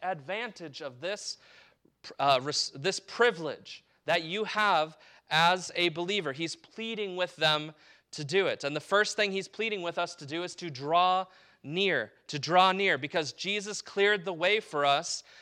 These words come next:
by his sacrifice. We can draw near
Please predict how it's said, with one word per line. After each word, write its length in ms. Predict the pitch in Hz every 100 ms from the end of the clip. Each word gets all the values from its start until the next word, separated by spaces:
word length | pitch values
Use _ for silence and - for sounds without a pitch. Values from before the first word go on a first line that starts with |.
| - -
by 220 | 151 190
his 180 | 202 -
sacrifice. 880 | 208 208 196 139 127 127 135 - - _ _ _
We 200 | 139 196
can 340 | - 202 208
draw 340 | 156 160 180 180
near 440 | 170 180 170